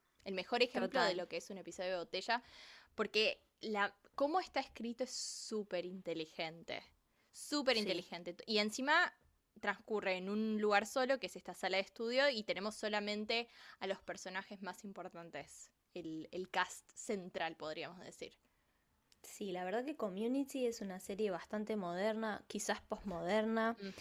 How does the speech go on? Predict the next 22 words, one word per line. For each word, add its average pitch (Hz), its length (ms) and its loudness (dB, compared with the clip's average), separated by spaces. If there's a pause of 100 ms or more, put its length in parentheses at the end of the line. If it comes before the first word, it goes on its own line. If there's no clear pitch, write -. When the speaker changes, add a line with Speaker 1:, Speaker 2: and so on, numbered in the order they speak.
(200)
Speaker 2:
en 208 120 0
la 196 120 0
que 190 100 -8
les 190 120 -4
gusta - 280 0
explotar - 540 4
y 226 140 6
explorar 214 500 4
todo 262 200 6
lo 240 100 6
que 190 60 -4
tiene 208 220 0
que 202 100 -2
ver 190 120 0
con 196 120 -4
la 180 120 -6
comedia 185 400 -2
meta 185 420 0
y 196 120 -6
los 180 160 -2 (180)
distintos 202 640 -4
géneros. 180 600 -6